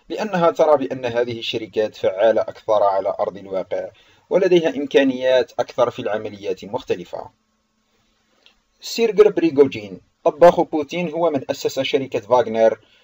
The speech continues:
وبريغوجين لديه الكثير من المشاريع الاستثمارية لسوريا وليبيا،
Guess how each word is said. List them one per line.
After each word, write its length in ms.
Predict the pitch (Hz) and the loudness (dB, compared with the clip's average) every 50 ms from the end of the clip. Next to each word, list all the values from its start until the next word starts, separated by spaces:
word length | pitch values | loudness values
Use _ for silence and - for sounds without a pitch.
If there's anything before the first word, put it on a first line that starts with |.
| _ _ _ _ _ - | _ _ _ _ _ 0
وبريغوجين 640 | 123 135 135 165 220 247 214 233 226 175 196 208 196 | 0 0 2 0 -2 0 0 0 0 0 -2 -6 0
لديه 340 | 190 175 170 160 156 151 147 | 2 4 4 4 2 -2 -4
الكثير 420 | 139 135 - 135 135 156 185 190 185 | -6 -4 -4 -4 -2 -2 -2 -2 -2
من 120 | 185 175 | -4 -4
المشاريع 520 | 170 160 151 147 - 143 127 127 135 127 | -2 -2 -2 0 0 -2 -2 0 -2 -4
الاستثمارية 720 | 117 - - - - 127 117 - 113 107 107 113 123 127 120 | -4 -6 -8 -12 -12 -12 -12 -8 -4 -4 -4 -4 -4 -6 -6
لسوريا 480 | 117 113 - - 117 120 117 117 117 | -6 -6 -8 -8 -8 -6 2 4 4
وليبيا، 640 | 110 113 110 107 113 113 - 107 107 107 101 95 | 4 4 2 -2 -4 -10 -4 -2 -2 0 0 -2